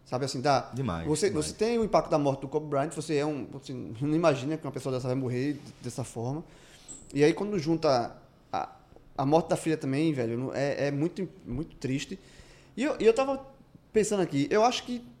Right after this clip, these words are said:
Speaker 1: considerando esportistas, eu acho que, eu acho que desde a morte de Senna, talvez, não tem uma morte, porque na, na,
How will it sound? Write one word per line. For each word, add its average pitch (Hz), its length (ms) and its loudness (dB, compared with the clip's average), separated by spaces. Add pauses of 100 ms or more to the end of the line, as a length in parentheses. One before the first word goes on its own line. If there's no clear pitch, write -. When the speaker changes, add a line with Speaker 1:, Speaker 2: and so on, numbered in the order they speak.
(640)
Speaker 1:
considerando 196 540 2 (140)
esportistas, 170 920 -2 (720)
eu 143 140 2
acho 175 220 4
que, 196 60 0
eu 196 80 8
acho 196 120 0
que 196 80 -6
desde 208 400 4
a 254 80 2
morte 160 580 2
de 147 240 -6
Senna, 147 560 -4 (340)
talvez, 120 560 -4 (420)
não 165 140 0
tem 175 200 0
uma 190 180 0
morte, 151 580 2
porque 214 340 4
na, 165 120 2
na, 143 380 -6